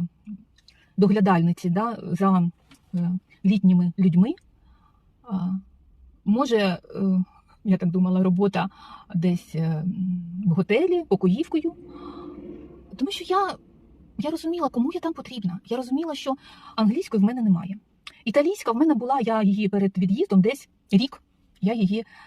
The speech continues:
е, в Україні вивчала. А,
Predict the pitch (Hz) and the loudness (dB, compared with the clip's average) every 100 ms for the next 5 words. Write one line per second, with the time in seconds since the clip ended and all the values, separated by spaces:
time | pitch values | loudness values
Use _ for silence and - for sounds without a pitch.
0 | - 175 175 175 175 175 175 _ 190 196 | -8 -4 -4 -2 -4 -4 -6 _ -4 0
1 | 196 233 233 196 180 190 - 151 185 220 | 0 0 -2 -4 -4 -4 -4 -10 -10 -14
2 | _ _ _ _ _ _ _ _ _ _ | _ _ _ _ _ _ _ _ _ _
3 | _ _ _ _ _ _ _ _ _ - | _ _ _ _ _ _ _ _ _ -8